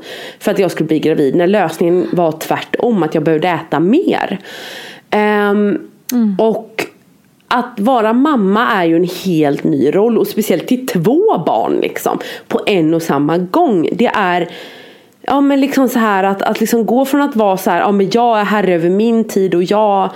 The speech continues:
Speaker 1: beslutar själv, till att liksom helt anpassa sig efter deras behov. Men jag har en väldigt, eh,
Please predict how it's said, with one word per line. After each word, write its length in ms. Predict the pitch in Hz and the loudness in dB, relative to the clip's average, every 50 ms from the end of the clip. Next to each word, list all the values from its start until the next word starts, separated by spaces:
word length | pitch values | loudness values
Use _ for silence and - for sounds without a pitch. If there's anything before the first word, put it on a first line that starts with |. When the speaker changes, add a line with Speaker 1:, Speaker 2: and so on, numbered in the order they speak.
| - - - - - _ | -10 -18 -18 -20 -8 _
Speaker 1:
beslutar 500 | - 220 208 - 208 185 175 - - 180 | -2 -2 2 2 0 0 2 0 -4 -4
själv, 280 | - - 277 277 254 | -2 0 0 0 0
till 160 | - - 220 | 0 0 -2
att 80 | 190 - | 0 0
liksom 280 | 180 175 - 190 165 170 165 - - | -4 -2 0 0 0 0 -2 -2 0
helt 240 | 302 302 269 277 - | 0 0 0 0 0
anpassa 500 | 175 208 175 - - 165 165 - 170 170 | 0 0 0 -2 -2 -4 -2 -2 -4 -2
sig 320 | 165 - 170 156 151 - | 0 0 0 2 2 0
efter 220 | 170 - - 185 | -2 -2 -2 -4
deras 640 | 170 - 233 247 233 214 165 - 202 233 226 - - | 0 2 0 2 2 0 0 0 -2 -2 -4 -4 -2
behov. 440 | - 294 220 214 - - - - - - - - - - - - - - - - - - - - | -2 0 0 -2 -4 -4 -8 -6 -6 -6 -6 -6 -10 -10 -10 -10 -10 -10 -12 -14 -14 -16 -16 -4
Men 500 | - 214 233 226 226 220 226 190 - - - - _ _ _ | -2 0 2 2 2 2 0 -2 -4 -6 -14 -20 _ _ _
jag 220 | _ 214 208 247 233 | _ 0 0 2 0
har 380 | 196 202 254 254 214 190 175 | 0 0 0 2 2 2 2
en 180 | 185 202 202 208 | 2 2 0 2
väldigt, 520 | 190 226 208 185 170 160 160 160 - - - _ _ | 2 0 0 2 0 -2 -2 -4 -12 -16 -18 _ _
eh, 220 | - 113 151 143 | -2 0 0 -2